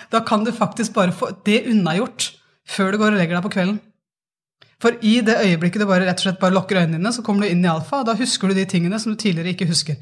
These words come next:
Jeg har merket det mange ganger. Hvis du er en idrettsutøver eller en eller annen person som av og til blir intervjuet, så har jeg merket at, eh, og det er en av de mest interessante opplevelsene faktisk jeg hadde som idrettsutøvere, det var at når jeg blir intervjuet,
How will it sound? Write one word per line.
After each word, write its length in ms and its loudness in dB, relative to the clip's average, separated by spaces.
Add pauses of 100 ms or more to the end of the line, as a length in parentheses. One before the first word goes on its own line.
(200)
Jeg 120 2
har 100 4
merket 320 2
det 100 4
mange 160 2
ganger. 240 -2
Hvis 120 0
du 40 2
er 140 2
en 100 -4
idrettsutøver 800 -2
eller 220 -2
en 160 -4
eller 100 0
annen 220 -2 (420)
person 400 -2
som 160 -4
av 240 -2
og 80 -4
til 320 0 (220)
blir 260 0
intervjuet, 680 0 (720)
så 240 -2
har 160 2
jeg 160 2
merket 540 0
at, 180 -4
eh, 1000 -4
og 100 0
det 80 4
er 160 4
en 80 0
av 80 0
de 80 -2
mest 160 -2
interessante 540 -4
opplevelsene 480 -2
faktisk 340 0
jeg 80 2
hadde 380 -2
som 180 -2
idrettsutøvere, 640 -2
det 160 2
var 240 2
at 240 -2
når 240 2
jeg 140 2
blir 160 0
intervjuet, 720 0